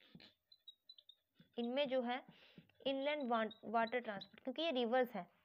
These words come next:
गंगा and ब्रह्मपुत्र क्या है, रिवर्स है, obviously ये कंट्रीज को तो कनेक्ट नहीं करेंगे।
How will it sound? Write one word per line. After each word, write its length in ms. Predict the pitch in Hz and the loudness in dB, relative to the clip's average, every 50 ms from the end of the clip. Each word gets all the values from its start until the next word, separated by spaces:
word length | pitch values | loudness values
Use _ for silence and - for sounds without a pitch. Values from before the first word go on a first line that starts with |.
| - | -4
गंगा 240 | 220 226 226 233 254 | -2 0 0 0 0
and 100 | 262 254 | -2 -2
ब्रह्मपुत्र 440 | 240 262 254 254 285 277 - 285 302 | -2 -4 -2 -2 -2 -2 0 -4 -4
क्या 180 | 294 311 294 254 | -2 -2 -2 -2
है, 100 | 220 202 | 0 0
रिवर्स 320 | 240 269 254 302 294 262 | 0 2 2 2 2 2
है, 120 | 262 254 - - - - - _ _ - | 0 -2 -4 -8 -16 -20 -20 _ _ -2
obviously 340 | - 233 233 277 277 - 285 | -2 4 4 4 4 4 2
ये 140 | 320 320 311 | 0 0 2
कंट्रीज 400 | - 247 240 233 240 247 269 - | 2 2 2 2 2 0 -2 0
को 100 | - 277 | 0 0
तो 80 | 269 262 | 0 0
कनेक्ट 320 | 254 233 226 220 226 220 | -2 -2 -4 -6 -6 -6
नहीं 140 | 220 226 226 | -6 -4 -4
करेंगे। 360 | 220 202 196 202 196 202 | -4 -6 -6 -6 -6 -8